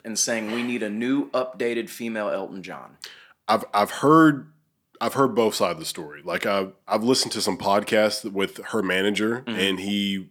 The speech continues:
Speaker 2: would talk about, like, some ideas that she would have that sounded on par with her antics.
Speaker 1: Like early
Speaker 2: Yeah,
Speaker 1: Lady
Speaker 2: yeah.
Speaker 1: Gaga stuff, yeah.
Speaker 2: So I was like, "Okay,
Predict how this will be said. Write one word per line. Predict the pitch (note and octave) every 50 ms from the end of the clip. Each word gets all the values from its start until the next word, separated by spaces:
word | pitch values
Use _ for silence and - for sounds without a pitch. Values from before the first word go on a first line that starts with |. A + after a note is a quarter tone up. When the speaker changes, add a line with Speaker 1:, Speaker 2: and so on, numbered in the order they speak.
| _ _
Speaker 2:
would | F#2 G2+ F#2 -
talk | - - C#3 E3 F3 -
about, | C3+ A#2+ A#2 A2+ A2+ - G2
like, | G#2 G2 F#2+ F#2 F2
some | - - A2 G#2 G2+ G2+ - -
ideas | C#3 D3 C#3+ A#2+ G#2 A2 A2 A#2 B2 B2+ B2 -
that | A#2 G2+
she | - - D3
would | C#3+ C#3 C3
have | B2 B2 B2+ C3 C#3 C3+ - _
that | F3+ F3 E3+ -
sounded | - - - - F3+ F3 E3 C#3+ C3+ A#2+
on | G#2+ A#2+ A#2+ A#2 A2
par | - - A2 G#2 G2+ F#2
with | E2 E2 F2 -
her | - G2 F#2+ F2+ F2 E2+ D#2+ - _ _ _ - _ _
antics. | - A2 G#2 G2+ F#2 - - - -
Speaker 1:
Like | A#2+ A#2 - - -
early | B2+ B2+ A#2+ A#2+ A2 A2 A2 G#2 G#2 G2+ F#2 - _ _ _ _ _ _ _
Speaker 2:
Yeah, | G3 G#3+ F3
Speaker 1:
Lady | B2 B2 B2 A2+
Speaker 2:
yeah. | G2+ F#2+
Speaker 1:
Gaga | G#2+ G2+ G2 F#2+ F#2 F2
stuff, | - - - F2 F2 - - -
yeah. | F#2 F#2 F2 - _ _ _
Speaker 2:
So | - - - D3 B2+ B2
I | A#2 A#2+
was | A#2+ A#2+ G#2+
like, | A2 G#2+ G#2+
"Okay, | - B3+ C4 - A2 G#2 C#3 C#3